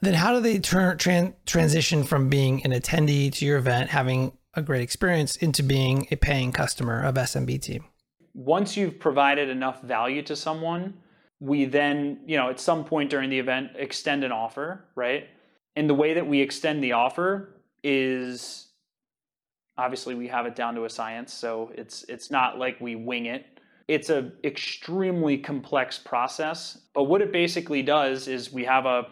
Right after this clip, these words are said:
Speaker 2: a process of conveying the value of our offer and then taking people who otherwise would have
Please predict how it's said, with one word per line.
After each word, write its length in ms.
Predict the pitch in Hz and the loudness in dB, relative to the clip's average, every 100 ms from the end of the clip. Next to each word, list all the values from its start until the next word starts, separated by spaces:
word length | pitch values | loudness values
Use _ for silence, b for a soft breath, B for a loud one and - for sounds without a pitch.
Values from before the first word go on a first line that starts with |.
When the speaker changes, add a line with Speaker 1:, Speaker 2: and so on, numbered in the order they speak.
| - - | -14 -18
Speaker 2:
a 60 | |
process 720 | 110 - 139 135 - 147 139 - | -12 2 4 4 2 0 0 -4
of 320 | 131 123 - | -2 -2 -6
conveying 460 | 135 123 127 131 | -8 -2 -2 -2
the 60 | 120 | -4
value 320 | 123 127 143 | 0 0 0
of 120 | 151 | -2
our 160 | 165 147 | 0 2
offer 480 | 127 127 151 175 B B B B - | 0 -2 -4 -6 B B B B -8
and 180 | 131 123 | -4 -2
then 520 | 127 123 120 120 120 _ _ _ _ _ _ _ _ _ _ _ _ _ _ _ _ | 0 -2 -4 -8 -10 _ _ _ _ _ _ _ _ _ _ _ _ _ _ _ _
taking 420 | - 170 185 170 | -2 0 0 -2
people 440 | 170 170 170 160 143 | -2 -4 0 0 2
who 220 | 143 139 | 0 0
otherwise 800 | 143 156 156 139 131 131 135 - | 2 2 2 4 2 2 -2 -4
would 200 | 135 131 | -2 0
have 380 | 131 123 117 | 0 0 0